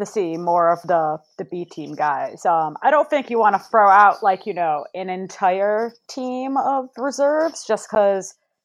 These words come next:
then you risk falling into that, that trap where, you know, you look like you're disrespecting the opposition and you get burned. Um,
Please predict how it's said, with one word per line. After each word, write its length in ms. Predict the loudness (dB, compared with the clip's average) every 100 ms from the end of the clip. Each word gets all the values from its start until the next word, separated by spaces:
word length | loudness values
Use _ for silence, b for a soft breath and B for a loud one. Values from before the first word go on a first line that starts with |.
| _ _
then 200 | 0 0
you 120 | 0 0
risk 280 | 0 -2
falling 420 | 0 4 4 2 -2
into 240 | -6 -2
that, 320 | 2 4 2 -4
that 240 | -4 -4 -2
trap 420 | 4 4 4 2
where, 520 | 0 4 4 2 0 -4
you 120 | -6
know, 100 | -4
you 120 | -4
look 220 | -6 -6
like 140 | -8 -10
you're 80 | -6
disrespecting 640 | -6 -8 -6 -8 -6 -6
the 100 | -2
opposition 880 | -2 -4 -8 -8 -6 -4 -4 -6 -6
and 320 | -6 -6 -6
you 300 | -10 -8 -8 -8
get 200 | -8 -4
burned. 440 | -2 -2 -4 -10 -14 b b b -2
Um, 500 | 2 6 4 2